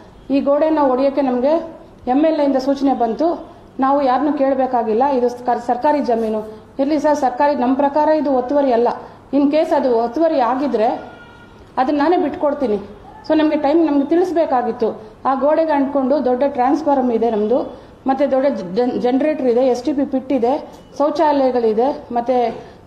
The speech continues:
ಆ, ವಿದ್ಯುತ್ ಪರಿಕರಣಗಳೆಲ್ಲ ಅಲ್ಲಿ ಇದೆ. ಇದ್ರ-, ಇದರಿಂದ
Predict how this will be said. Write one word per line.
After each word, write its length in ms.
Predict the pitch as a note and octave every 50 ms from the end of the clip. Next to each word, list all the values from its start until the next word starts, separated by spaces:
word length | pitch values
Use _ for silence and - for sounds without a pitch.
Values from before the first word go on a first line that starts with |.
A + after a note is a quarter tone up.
| - -
ಆ, 200 | A3+ A3+ A3+ A3+
ವಿದ್ಯುತ್ 400 | A3 B3+ B3+ A#3 E4 E4 E4 D#4
ಪರಿಕರಣಗಳೆಲ್ಲ 720 | C4 C4+ C#4+ C#4+ D4 C#4 C#4 C4+ B3+ B3+ B3 A#3+ B3 B3
ಅಲ್ಲಿ 180 | A#3 A3+ A3+
ಇದೆ. 340 | A3+ G#3 G3+ A3+ D#4 E4+ - - - - - - - -
ಇದ್ರ-, 160 | C#4 D4 D#4
ಇದರಿಂದ 360 | C#4+ D4 - D#4 E4 E4 E4